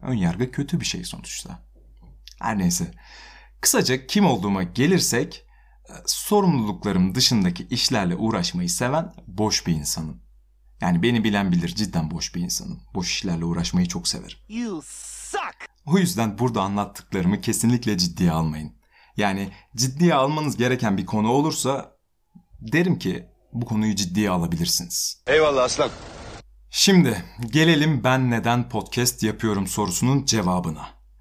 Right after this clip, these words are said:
Speaker 1: Podcast yapmamın en temel sebebi çok geveze biri olmam. Yani herkesin arkadaş ortamında çok konuşan biri vardır. Benim çevremde de o kişi benim. Ki konuşmayı bu kadar seven biri olarak da podcast uzun zamandır yapmak istediğim bir işti.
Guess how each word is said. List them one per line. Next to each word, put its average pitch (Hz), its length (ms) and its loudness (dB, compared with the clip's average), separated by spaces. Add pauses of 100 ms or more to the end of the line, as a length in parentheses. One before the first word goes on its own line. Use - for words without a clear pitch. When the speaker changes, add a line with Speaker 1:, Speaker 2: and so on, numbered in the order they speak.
(920)
Speaker 1:
Podcast 160 440 0
yapmamın 95 400 0
en 107 200 2
temel 85 240 2
sebebi 92 440 0
çok - 300 -4
geveze 90 380 2
biri 85 140 0
olmam. 76 340 0
Yani 92 360 2 (220)
herkesin 139 420 0
arkadaş 131 400 0
ortamında 131 380 0
çok - 200 -4
konuşan 101 360 2
biri 92 180 2
vardır. 87 460 0
Benim 127 400 -2
çevremde 87 540 2
de 87 60 0
o 101 180 -4
kişi 131 440 -2
benim. 87 320 0 (840)
Ki 175 200 2
konuşmayı 123 600 0
bu 131 60 -2
kadar 95 240 0
seven 101 380 2
biri 92 140 2
olarak 87 460 0
da 117 380 -4
podcast 139 600 -2
uzun 117 240 0
zamandır 90 480 2
yapmak 92 440 -2
istediğim 87 520 4
bir 73 100 -6
işti. 71 360 -4